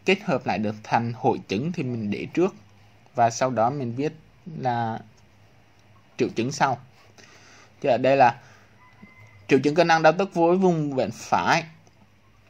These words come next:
Triệu chứng thực thể, khối vùng bệnh phải nằm trên lúc nếp lằn bệnh phải, thòng xuống tới bìu, xuất hiện khi bệnh nhân đứng, ho rặn,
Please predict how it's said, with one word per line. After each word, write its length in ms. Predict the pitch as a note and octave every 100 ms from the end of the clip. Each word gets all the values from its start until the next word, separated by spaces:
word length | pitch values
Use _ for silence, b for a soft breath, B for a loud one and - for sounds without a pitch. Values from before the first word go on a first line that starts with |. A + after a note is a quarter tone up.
| - -
Triệu 120 | D3 C3+
chứng 140 | D#3+
thực 180 | D3+ -
thể, 280 | G2 C3 -
khối 280 | - C3+ D3
vùng 180 | F3 C#3+
bệnh 160 | A#2+ A2
phải 200 | - A2
nằm 180 | A#2+ A#2
trên 220 | C3+ D3+
lúc 120 | F3 - - -
nếp 320 | C3+ D3+ F3
lằn 340 | D3 B2+ A#2 A#2
bệnh 180 | D3 -
phải, 420 | - E2+ G#2+ C#3 - -
thòng 260 | C3+ A#2+ A#2
xuống 280 | B2 C3+
tới 180 | C#3+ B2+
bìu, 280 | D3+ C#3+ B2+
xuất 200 | - D#3+
hiện 120 | A#2+
khi 100 | D3+
bệnh 200 | C#3+ A2+
nhân 240 | C#3 C#3+ C3
đứng, 320 | - B2+ F3+ G3+
ho 300 | - C#3 C3+
rặn, 180 | B2+